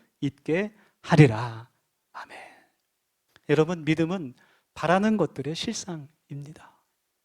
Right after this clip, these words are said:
하나님께서 우리를 위해 영원한 나라를 예비하셨음을, 이 땅에서의 삶이 끝이 아님을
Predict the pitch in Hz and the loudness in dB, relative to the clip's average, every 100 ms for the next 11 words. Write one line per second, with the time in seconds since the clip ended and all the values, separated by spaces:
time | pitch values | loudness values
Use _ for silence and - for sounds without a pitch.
0 | _ _ _ - - 170 160 147 143 - | _ _ _ -10 2 2 2 -2 -4 -4
1 | 147 233 233 _ _ - 160 147 151 135 | -10 -10 -14 _ _ -2 4 4 4 0
2 | 120 120 113 _ _ _ _ - 131 139 | -4 -12 -16 _ _ _ _ -14 -6 -2
3 | 143 147 135 110 113 143 233 233 _ _ | -2 -2 -4 -8 -8 -6 -6 -6 _ _
4 | - 139 151 131 139 156 - 131 - _ | -4 -2 -2 -6 -10 -16 -18 -20 -20 _
5 | _ _ _ _ _ _ - 165 - 196 | _ _ _ _ _ _ -2 4 8 8
6 | 190 180 196 185 175 170 185 233 - 220 | 8 2 2 2 -2 -4 -6 -8 -2 0
7 | 151 127 120 185 247 | 0 -2 -2 -2 -4